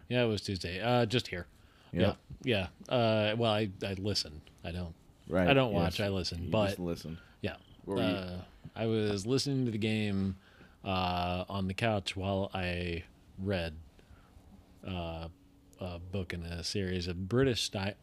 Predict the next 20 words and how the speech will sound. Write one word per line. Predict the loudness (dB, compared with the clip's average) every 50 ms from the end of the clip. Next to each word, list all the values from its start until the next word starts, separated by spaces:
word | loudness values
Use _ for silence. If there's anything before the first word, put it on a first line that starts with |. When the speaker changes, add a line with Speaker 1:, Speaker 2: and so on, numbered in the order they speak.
| -8 -8 -6 -6
Speaker 1:
spy | -6 -6 -4 0 0 2 2 2
novels. | 2 0 0 -2 -4 -6 -6 -8 -6
I | -4 -2
am | 0 0 0 0 0 2 0 0
such | -2 -2 -4 -4 -4 -2 -4
an | -4
old | -4 -4 -6 -8 -10
man | -10 -10 -8 -6 -6 -6 -4
now. | -4 -4 -4 -4 -6 -4
Like, | -4 -4 -2 0
I'm | 0 0 0 2
listening | 2 0 0 0 0 0 0 0
to | 0 0
games | 0 0 0 0 0 0
on | 0 0
the | -2
radio | -2 -2 -2 -2 0 0 0 0 -2 -4 -6 -12 -20 -20 -20 -10 -4
and | -2 0 0 2
reading | 2 2 0 0 -2
British | -2 -2 -2 0 0 0 0 -4 -8